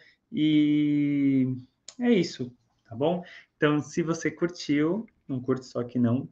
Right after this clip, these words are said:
curte também apertando aí no botãozinho, beleza? Deixa nos comentários se eu conseguir contribuir pra você,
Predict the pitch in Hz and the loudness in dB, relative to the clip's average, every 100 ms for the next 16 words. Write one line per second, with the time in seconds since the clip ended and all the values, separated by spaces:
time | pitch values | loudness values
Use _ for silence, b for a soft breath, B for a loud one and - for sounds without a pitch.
0 | _ - 160 175 175 - 139 127 131 131 | _ -6 -2 -2 -2 -2 0 2 2 0
1 | 120 - 120 120 117 113 117 127 117 - | -4 -2 2 2 0 -2 -2 -2 -2 -4
2 | 101 123 151 b _ _ 127 120 113 123 | -6 -6 -6 b _ _ 2 4 4 2
3 | 156 170 B B B _ 147 170 214 269 | 0 -4 B B B _ 6 8 8 8
4 | 240 - 190 180 127 113 127 151 - 131 | 4 2 -2 2 4 4 4 0 -2 -2
5 | 135 131 127 123 123 139 143 135 123 131 | -2 -2 -4 -4 -2 -2 0 4 6 6
6 | 131 127 117 120 123 127 | 4 2 2 -2 2 2